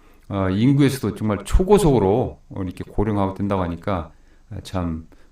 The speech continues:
가슴 아픈 거죠. 어, 오이시디 이 초고령 사회 도달 연수를 보면요.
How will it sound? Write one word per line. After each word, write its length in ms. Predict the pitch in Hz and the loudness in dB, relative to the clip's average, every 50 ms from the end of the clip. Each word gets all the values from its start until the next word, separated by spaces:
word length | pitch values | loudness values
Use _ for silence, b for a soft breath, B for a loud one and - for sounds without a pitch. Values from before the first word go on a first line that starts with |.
| - - | -20 -16
가슴 260 | - - 90 98 101 | -12 -6 -2 -2 -2
아픈 220 | 92 95 - 98 | -2 -2 -4 -6
거죠. 320 | 85 80 82 82 78 76 b b b b b b b b | -6 -6 -6 -8 -10 -12 b b b b b b b b
어, 320 | - 113 113 113 113 113 117 110 | -6 -2 0 0 2 2 2 4
오이시디 920 | 117 131 135 160 170 175 165 165 - 165 147 131 107 104 127 170 208 208 - - | 6 6 6 8 6 6 4 0 -2 0 2 2 4 4 4 2 2 -2 -6 -4
이 220 | - 117 113 113 | -4 -4 -4 -4
초고령 720 | - - - 165 165 165 160 160 - 131 135 135 131 131 123 | -4 0 2 4 4 4 2 2 2 2 4 4 4 4 2
사회 400 | 113 117 113 101 92 98 98 98 | 2 2 2 2 2 0 -2 -2
도달 380 | - 107 113 123 117 113 104 | -4 -4 0 2 2 2 2
연수를 720 | 104 101 104 104 98 101 - - 95 95 95 107 107 101 104 | 2 0 0 -2 -4 -6 -8 -8 -6 -4 -4 -4 -4 -4 -4
보면요. 540 | - 98 98 92 104 143 165 113 - - | -4 -4 -2 -2 0 0 -2 -2 -4 -8